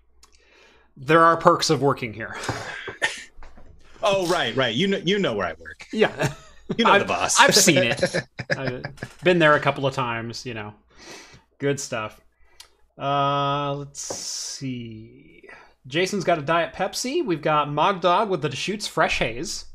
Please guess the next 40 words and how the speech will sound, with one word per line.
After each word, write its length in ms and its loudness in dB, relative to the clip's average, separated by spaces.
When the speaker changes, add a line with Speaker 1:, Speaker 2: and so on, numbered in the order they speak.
Speaker 1:
Uh, 200 4
maybe 200 2
that's 200 2
too 100 -2
basic. 380 -4
No, 120 -4
no, 180 4
I, 300 6
I 100 8
love 200 4
a 40 2
good 160 -4
Fresh 220 -4
Haze. 320 -12
Um, 500 -6
that's, 260 -6
uh, 540 0
one 220 -2
of 40 0
my 100 2
favorite 300 -2
beers 240 -2
from 280 2
Deschutes 460 -6
every 220 -6
single 280 -8
year. 340 -12
Um, 340 -12
it's 120 -14
an 80 -10
annual 340 -4
release 400 -4
right 140 -6
around 220 -6
this 120 -6
time. 280 -8
So, 240 -16
good 180 -6
stuff. 640 -8
Uh, 920 -4